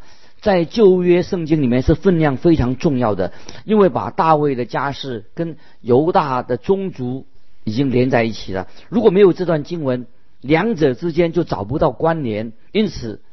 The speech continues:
你可以了解到路德记是多么的重要，这是神奇妙的计划，神所安排当中不可缺少的一环。接下来让我们再来分享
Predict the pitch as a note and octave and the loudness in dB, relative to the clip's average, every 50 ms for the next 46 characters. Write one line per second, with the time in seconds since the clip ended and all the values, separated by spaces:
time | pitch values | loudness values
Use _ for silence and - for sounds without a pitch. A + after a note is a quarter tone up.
0 | - - - - - - A#2 B2+ B2 A#2 D3+ D3+ C3+ B2 A2 - - - - - | -18 -18 -18 -18 -14 -8 -4 -4 -2 0 2 2 0 0 -4 -6 -12 -18 -18 -10
1 | - G#2+ A#2+ C#3 C#3 - A2 G#2 B2 A2 G#2+ - - E3+ G3 F#3 C#3+ B2+ B2+ B2+ | -2 2 2 2 2 2 -2 -2 -2 -2 -4 -4 -4 -2 0 0 2 0 -2 -4
2 | A#2+ C3+ B2 G#2+ A#2+ A2 - - B2 D3 D#3+ D3+ C#3 B2+ B2 - D#3 B2+ B2 B2 | -4 -6 -8 -8 -10 -10 -6 -2 2 2 2 2 0 -2 -2 -2 0 0 0 0
3 | G#2+ E2 - - - - - - - F#3+ E3+ D3 E3 D3 - - D3 A#2+ B2+ D3 | -2 -2 -4 -8 -14 -14 -6 0 4 4 6 6 4 0 0 4 4 6 6 6
4 | E3 D3+ - - - - - - - - - - - - - - C3 C#3 D3 C#3+ | 2 0 -4 -8 -14 -14 -14 -14 -14 -14 -14 -10 -8 -6 -4 -2 -2 0 0 0
5 | C3+ A#2+ A2+ G#2+ - - C3 A#2+ - - G2+ D#2+ - - - - - - - - | 0 0 -2 -4 -4 -4 -4 -2 0 0 -2 -2 -4 -8 -14 -16 -16 -16 -4 2
6 | - D#3+ F#3 F#3+ C3 C#3 - - - D3 D#3+ D#3 A#2 A2+ A#2 G#2+ C#3 C#3 A#2+ C3+ | 2 2 4 4 2 0 0 0 -2 -4 -4 -2 -2 -4 -4 -4 -4 -4 -4 -6
7 | B2+ B2+ - - - F3 - - A2+ G#2 G2 F#2+ - - - - - - - - | -8 -8 -8 -6 -4 -4 -4 -4 -6 -6 -8 -8 -10 -14 -18 -18 -18 -18 -18 -18
8 | - - - - - D#3 D#3 D3+ - B2 E2 E2+ E2+ F#2+ - - - - F#2 E2+ | -18 -16 -8 -2 2 4 4 4 2 -2 -8 -10 -10 -12 -10 -10 -10 -8 -8 -10
9 | F#2 F#2+ - - - - - - - - F3 D#3 D#3 C3+ A#2+ A2 A2+ A#2 A#2 - | -10 -12 -14 -16 -18 -18 -18 -10 -4 -2 0 2 2 2 2 0 -2 -4 -6 -10
10 | - - - - - - - - - C#3 C3+ B2 A#2+ B2+ - D#3 C#3 C3 - - | -16 -18 -18 -18 -18 -18 -14 -6 -2 0 0 0 0 0 2 2 2 2 0 -4
11 | - - - G2 A2 G#2+ - D3+ D3+ B2 G2 G#2 E2 D2+ | -10 -14 -8 -8 -6 -4 -2 -2 -2 -2 -2 -4 -6 -6